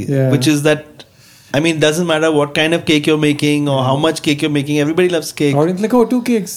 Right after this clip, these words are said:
Speaker 2: Yeah,
Speaker 1: Yeah.
Speaker 2: exactly.
Speaker 1: Yeah. So we have come to the end of the episode.
Speaker 2: Oh no,
Speaker 1: Yeah.
Speaker 2: why?
Speaker 1: I'm sorry. We've spoken for an hour and that's
Speaker 2: Oh no.
Speaker 1: uh, that's fifty-five minutes too long.
Speaker 2: Gosh, let me just put my, uh,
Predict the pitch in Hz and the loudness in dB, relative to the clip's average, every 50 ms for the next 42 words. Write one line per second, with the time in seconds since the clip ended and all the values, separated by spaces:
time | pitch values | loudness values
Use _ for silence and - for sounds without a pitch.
0 | - - - 139 143 151 147 135 120 107 135 139 135 135 131 131 123 135 120 - | -14 -10 -4 0 0 2 2 2 0 0 0 -2 -2 -2 -2 -2 -4 -4 -6 -8
1 | 120 107 98 95 - 147 135 131 127 123 120 117 113 127 - - - _ _ _ | -10 -10 -10 -10 -6 -4 -2 0 0 0 -2 -4 -6 -8 -10 -14 -20 _ _ _
2 | _ _ - - 156 147 160 165 190 214 190 196 202 185 208 254 277 269 240 - | _ _ -8 -4 -2 0 2 2 2 0 0 2 2 2 2 0 -2 -4 -6 -2
3 | - 180 175 165 185 202 214 208 - - 147 160 180 202 202 202 196 165 147 151 | -2 -2 0 0 0 0 0 -2 -2 0 0 0 0 0 0 2 2 2 2 2
4 | 220 214 - 151 113 139 156 180 185 180 175 180 190 202 214 220 214 208 190 165 | -2 -2 0 0 0 0 0 0 0 0 0 0 2 2 2 2 2 2 2 2
5 | 135 170 160 170 190 208 208 208 196 165 139 120 117 147 151 147 - 151 151 160 | 2 2 4 4 4 4 2 2 2 2 0 0 -2 -2 -2 0 2 2 2 2
6 | 160 143 127 117 120 139 147 147 - - - 170 165 165 170 233 226 208 220 202 | 2 0 0 -2 -2 -2 -4 -4 -6 -6 -2 0 0 0 0 -2 -2 0 0 0
7 | 196 185 156 123 113 127 170 220 277 285 - - - _ _ _ - - _ _ | 2 2 2 0 0 0 0 0 -2 -4 -6 -10 -20 _ _ _ -20 -20 _ _
8 | - 151 135 131 131 131 127 127 127 131 131 135 139 139 135 135 131 135 139 143 | -4 -2 0 0 0 0 2 2 2 0 0 -2 -4 -6 -4 -4 -4 -4 -4 -2
9 | 147 151 151 147 147 139 127 117 120 - - 147 143 151 156 160 160 - - - | -2 0 0 0 0 -2 -2 -4 -4 -2 -2 0 2 2 2 2 0 -4 -8 -10
10 | - - - - _ - - - - - - - - - 185 - 220 185 214 208 | -12 -14 -20 -20 _ -20 -20 -20 -20 -14 -4 0 0 0 0 0 -2 2 2 2
11 | 202 185 180 170 165 147 147 - 170 165 151 143 127 120 113 113 117 - - - | 4 4 2 2 0 0 -2 -2 -2 0 0 0 0 -2 -4 -6 -10 -12 -16 -20
12 | - - 117 - - - 107 104 104 104 - - - - 135 143 143 156 147 - | -20 -20 -20 -20 -18 -16 -14 -12 -12 -14 -8 -4 0 0 0 0 0 -4 -4 -8
13 | - - 147 127 - 135 131 131 131 127 123 117 110 107 | -10 -10 -10 -8 -6 -6 -6 -4 -4 -4 -4 -6 -6 -8